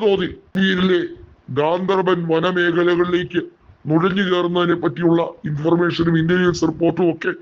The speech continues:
വന്നതാണ് നിരവധി സാഹചര്യങ്ങളിൽ. നമുക്കറിയാമല്ലോ, പുൽവാമ ഭീകരാക്രമണം മാത്രമല്ല,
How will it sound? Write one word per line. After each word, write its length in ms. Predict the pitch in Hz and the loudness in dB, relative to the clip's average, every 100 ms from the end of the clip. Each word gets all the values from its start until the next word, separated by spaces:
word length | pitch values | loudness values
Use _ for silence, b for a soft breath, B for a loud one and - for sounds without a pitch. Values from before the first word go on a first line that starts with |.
| b b b b - | b b b b -4
വന്നതാണ് 520 | 147 180 208 208 175 - _ _ _ _ _ 143 | -2 2 0 0 -4 -10 _ _ _ _ _ -4
നിരവധി 400 | 170 202 214 220 170 | 0 2 0 -2 0
സാഹചര്യങ്ങളിൽ. 680 | 190 196 196 196 170 135 - _ _ _ _ _ _ _ - - | 0 0 0 0 -2 -6 -10 _ _ _ _ _ _ _ -20 -4
നമുക്കറിയാമല്ലോ, 680 | 135 175 190 185 190 202 185 165 | -2 0 0 -2 -2 0 -2 -2
പുൽവാമ 420 | 147 160 175 185 190 170 | -4 -2 0 0 0 -2
ഭീകരാക്രമണം 720 | 160 175 175 170 165 170 170 151 | -2 -2 -2 -2 -2 0 0 0
മാത്രമല്ല, 480 | 147 160 143 127 | 0 0 0 0